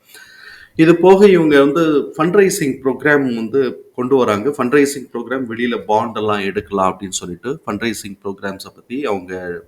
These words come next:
யோசிக்கிறாங்க. பண்ண-, பண்ண-, பண்றாங்களா, பண்ணிட்டாங்களா இல்லையான்னு தெரியல, but யோசிக்கிறாங்க. அஹ், இவங்க ரயில்வே ப்ராஜெக்ட்ஸ்க்கு மாத்திரமே கொடுக்கறதுனால என் பி ஏ வந்து, அஹ், ஜீரோவா தான் இருக்குங்கிறது நம்மளுடைய புரிதல். அதை அவங்க வந்து ஹைலைட் பண்ணியிருக்கிறாங்கங்கிறத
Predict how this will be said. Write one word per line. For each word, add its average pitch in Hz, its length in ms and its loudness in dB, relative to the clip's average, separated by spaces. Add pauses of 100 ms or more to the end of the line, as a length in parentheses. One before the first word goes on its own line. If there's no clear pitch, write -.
(240)
யோசிக்கிறாங்க. 104 720 -4
பண்ண-, 101 300 -6
பண்ண-, 196 320 -6 (180)
பண்றாங்களா, 107 580 -2 (140)
பண்ணிட்டாங்களா 117 560 -2
இல்லையான்னு 110 320 -2
தெரியல, 95 340 -8 (520)
but 113 360 -2
யோசிக்கிறாங்க. 98 540 -4 (460)
அஹ், 139 220 4
இவங்க 156 360 8
ரயில்வே 160 320 6
ப்ராஜெக்ட்ஸ்க்கு 143 560 0
மாத்திரமே 131 460 0
கொடுக்கறதுனால 117 760 -2
என் 110 220 -2
பி 120 180 -2
ஏ 113 80 4
வந்து, 95 440 -4 (300)
அஹ், 98 120 -14 (120)
ஜீரோவா 110 360 0
தான் 110 140 -6
இருக்குங்கிறது 107 720 -12 (280)
நம்மளுடைய 98 340 0
புரிதல். 107 480 -4
அதை 107 220 -2
அவங்க 101 280 -2
வந்து 104 380 -4
ஹைலைட் 127 400 2
பண்ணியிருக்கிறாங்கங்கிறத 95 1000 -8